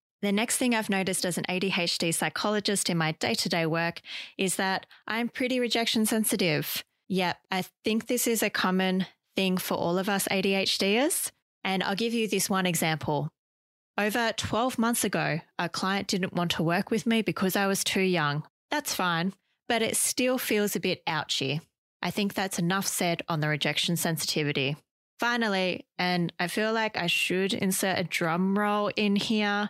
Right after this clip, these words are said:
but I struggle with notes and reports. Work can pile up because if I don't do it in the mor-, moment, it will never get done. This is a huge one, and I'm not sure it's specific to A D H D. I, I feel like this is a,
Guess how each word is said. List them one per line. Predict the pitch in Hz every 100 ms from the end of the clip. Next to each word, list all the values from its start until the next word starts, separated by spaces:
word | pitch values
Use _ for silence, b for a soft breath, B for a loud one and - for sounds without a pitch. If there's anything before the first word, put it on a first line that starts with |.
| - -
but | 240 226
I | 240
struggle | 233 - 254 262
with | 262 262
notes | 240 233
and | 254 254
reports. | 254 302 285 185 - - - - _ _ _
Work | 185 220 269 -
can | 233 196
pile | 180 - 185 254 240
up | 208 247
because | - 190 214 175
if | 175
I | 170
don't | 151 165 170
do | -
it | 220
in | - 208
the | 208
mor-, | 175 165 160 _
moment, | 180 165 190 269 - - _
it | 190 185
will | 175
never | 160 160 175
get | 175 160 -
done. | 143 135 160 - - _
This | 202 196
is | 233
a | 247
huge | 196 190 175 -
one, | 151 156 B B
and | - 226
I'm | 247
not | 277 349
sure | - 415
it's | -
specific | - - - 170 214 -
to | - -
A | 208
D | 214 -
H | 190 - -
D. | 214 208
I, | - 180 _ _ -
I |
feel | 180 - 214
like | 220 214 214 -
this | 190 -
is | 190 175 180
a, | 170 165 165